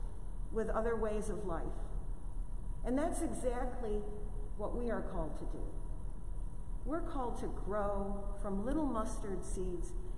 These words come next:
into huge bushes, bushes of compassion and love and truth and justice, which is exactly what Solomon asked for in the book of Kings.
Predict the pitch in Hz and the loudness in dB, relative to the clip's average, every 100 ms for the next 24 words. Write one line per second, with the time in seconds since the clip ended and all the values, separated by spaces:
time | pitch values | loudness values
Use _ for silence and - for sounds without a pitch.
0 | - - 220 - - 294 285 277 262 - | -2 -2 -2 -2 0 2 2 2 0 0
1 | 202 196 - 156 160 - - - - - | 0 0 0 0 -2 -2 -2 -2 -2 -2
2 | 294 302 302 240 214 220 196 - 208 196 | 2 2 2 0 0 0 0 0 2 2
3 | 180 - 165 160 - - - 196 196 220 | 0 0 0 0 0 -2 0 2 4 4
4 | 208 185 160 - 180 175 - 254 214 - | 4 4 2 0 0 0 0 0 0 0
5 | - - - - - - - 214 196 214 | -2 -2 -2 -2 0 -2 0 0 2 2
6 | 208 - - 165 - - - - - - | 2 2 0 -2 0 -2 -2 -2 -2 0
7 | - - - - - - - - - - | 0 0 0 0 -2 -2 -2 -2 -2 0
8 | 240 240 247 254 - 247 240 240 254 240 | 2 2 0 0 2 2 4 2 2 2
9 | 220 - - 220 214 214 196 - 175 175 | 2 0 2 2 2 2 2 2 0 0
10 | 185 - - - 170 147 131 - - - | 0 0 -2 0 2 2 0 -2 -2 -2
11 | - - - - - - - - 196 175 | -2 0 0 0 0 0 0 0 2 2
12 | 202 202 - - 190 156 - | 0 0 0 -2 0 0 0